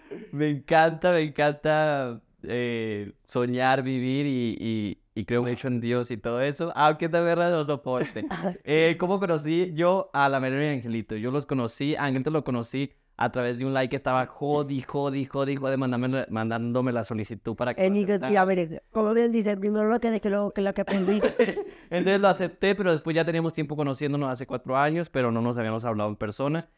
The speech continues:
Speaker 1: Nos juntamos porque nos invitaron en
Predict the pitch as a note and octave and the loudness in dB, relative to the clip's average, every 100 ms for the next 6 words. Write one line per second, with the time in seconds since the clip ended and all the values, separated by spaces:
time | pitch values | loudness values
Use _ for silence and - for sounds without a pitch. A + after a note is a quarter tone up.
0 | _ - C#3 C3+ C#3 C#3+ C#3 D#3 D3 C3 | _ -6 -6 -2 -2 2 2 0 -2 -2
1 | C3 B2 B2 B2 B2 B2+ C3 C3+ A#2+ A2 | 0 -2 -2 -4 -2 -2 -2 -2 -2 -4
2 | G#2 F#2 | -6 -8